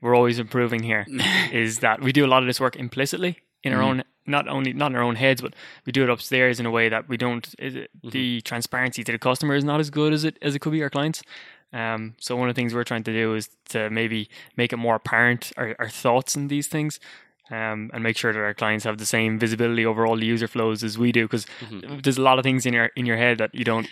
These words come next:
Speaker 1: realize are only in your head until people start talking to you, and you're like,
Speaker 3: Yeah.
Speaker 1: "Oh, I should really get this somewhere for you," you
Speaker 2: Uh,
Speaker 1: know?
Speaker 2: you guys
Speaker 3: It's
Speaker 2: are making me laugh so hard 'cause I'm, I'm thinking of user flows, I'm thinking of napkins, logins,
Speaker 3: <laughs>
Speaker 2: and,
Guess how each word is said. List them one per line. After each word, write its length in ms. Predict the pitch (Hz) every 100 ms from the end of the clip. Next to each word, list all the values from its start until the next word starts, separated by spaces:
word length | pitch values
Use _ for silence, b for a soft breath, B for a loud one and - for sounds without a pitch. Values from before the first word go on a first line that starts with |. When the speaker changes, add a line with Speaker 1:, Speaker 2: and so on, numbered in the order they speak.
| -
Speaker 1:
realize 340 | 127 123 120 120
are 80 |
only 240 | 120 127 127
in 60 |
your 100 | 123
head 160 | 120 127
until 180 | 120 127
people 220 | 135 120
start 160 | 120 -
talking 340 | 135 135 135
to 80 | 127
you, 120 | 123
and 100 | 120
you're 100 | 120
like, 260 | 120 113 - B B
Speaker 3:
Yeah. 80 | B - _ 233
Speaker 1:
"Oh, 180 | 269
I 60 | 202
should 160 | - 180
really 140 | 185
get 140 | 165 156
this 180 | 143
somewhere 340 | - 151 143 127
for 140 | 127
you," 180 | 123 123
you 60 | 123
Speaker 2:
Uh, 80 | 120
Speaker 1:
know? 160 | 117 -
Speaker 2:
you 140 | 123
guys 160 | 113 107
Speaker 3:
It's 20 |
Speaker 2:
are 20 | 110
making 220 | 107 110
me 80 | 104
laugh 240 | 98 98
so 120 | -
hard 240 | 98 98 104
'cause 100 | 107
I'm, 180 | 98 85
I'm 120 | 101
thinking 240 | 107 104 95
of 60 |
user 240 | 95 92 101
flows, 320 | 101 95 95
I'm 80 | 101
thinking 180 | 95 90
of 60 |
napkins, 600 | 92 92 - 95 95 - _ _ _ -
logins, 840 | - 113 107 113 120 117 107 -
Speaker 3:
<laughs> 340 | 123 117 117 131
Speaker 2:
and, 640 | 127 113 107 - 156